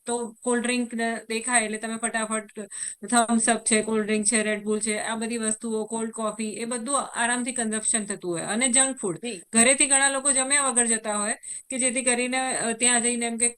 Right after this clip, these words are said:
Speaker 1: નાસ્તો કરીશું, મળવાનું જ છે. અને પછી ગરબા પછી આડુતેડી વસ્તુઓ છે કે વડાપાઉં, ફ્રેન્ચ ફ્રાઈઝ, આવી જ બધી વસ્તુઓનું કન્ઝમ્પશન થતું હોય છે નવે નવ દિવસ. So એ સ્વાસ્થ્ય માટે હાનિકારક વસ્તુ છે.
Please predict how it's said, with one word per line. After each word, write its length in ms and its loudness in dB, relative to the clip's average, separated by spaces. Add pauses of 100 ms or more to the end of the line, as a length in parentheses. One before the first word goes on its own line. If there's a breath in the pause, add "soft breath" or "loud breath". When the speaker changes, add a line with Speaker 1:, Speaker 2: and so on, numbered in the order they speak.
(120)
Speaker 1:
નાસ્તો 400 0
કરીશું, 420 0
મળવાનું 380 -4
જ 40 -14
છે. 180 -4
અને 220 -6
પછી 340 -2
ગરબા 300 2
પછી 400 -4
આડુતેડી 580 -2
વસ્તુઓ 380 -4
છે 180 0
કે 80 0
વડાપાઉં, 640 -2
ફ્રેન્ચ 260 -4
ફ્રાઈઝ, 460 -2 (440 loud breath)
આવી 280 2
જ 80 -4
બધી 200 0
વસ્તુઓનું 680 -2
કન્ઝમ્પશન 580 0
થતું 300 -4
હોય 120 -6
છે 120 0
નવે 280 -2
નવ 220 -4
દિવસ. 400 -10 (400 loud breath)
So 80 4
એ 300 4
સ્વાસ્થ્ય 400 2
માટે 380 2 (420)
હાનિકારક 580 2
વસ્તુ 280 -8
છે. 220 -8